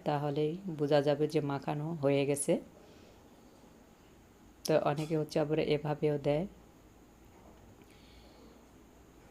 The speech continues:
তো এখন হচ্ছে আমি এই বেটারটাকে বিশ মিনিটের জন্য রেস্টে রেখে দিব। তো যেহেতু এখানে চালের গুঁড়া দিয়েছি,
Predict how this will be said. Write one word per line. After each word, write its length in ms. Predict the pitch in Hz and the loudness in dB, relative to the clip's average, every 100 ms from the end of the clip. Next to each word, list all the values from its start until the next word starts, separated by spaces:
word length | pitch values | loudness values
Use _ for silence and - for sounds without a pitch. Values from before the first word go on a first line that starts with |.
| - - - - | -20 -20 -20 0
তো 100 | 160 151 147 - | 6 8 8 8
এখন 220 | 156 190 185 | 6 6 2
হচ্ছে 220 | 185 190 180 165 | 2 4 4 4
আমি 220 | 165 170 196 220 - | 4 2 2 -4 -4
এই 180 | - 165 | 4 4
বেটারটাকে 720 | 165 160 165 170 - 156 - 165 202 214 | 6 4 6 4 6 4 6 6 6 4
বিশ 200 | 160 165 - - - | 4 4 2 -4 0
মিনিটের 540 | 170 160 156 156 165 | 2 4 2 4 4
জন্য 240 | 151 156 151 156 180 | 4 2 4 4 6
রেস্টে 360 | 156 156 - 151 | 6 4 2 4
রেখে 280 | 147 156 151 | 4 4 2
দিব। 180 | 151 156 240 - - - - | 4 4 4 2 -16 -12 0
তো 80 | 143 | 2
যেহেতু 280 | 135 143 151 | 6 4 6
এখানে 300 | 165 190 185 196 | 4 4 0 2
চালের 320 | - 160 165 165 | 4 6 6 4
গুঁড়া 240 | 170 160 | 4 4
দিয়েছি, 440 | 151 151 147 - | 4 2 2 2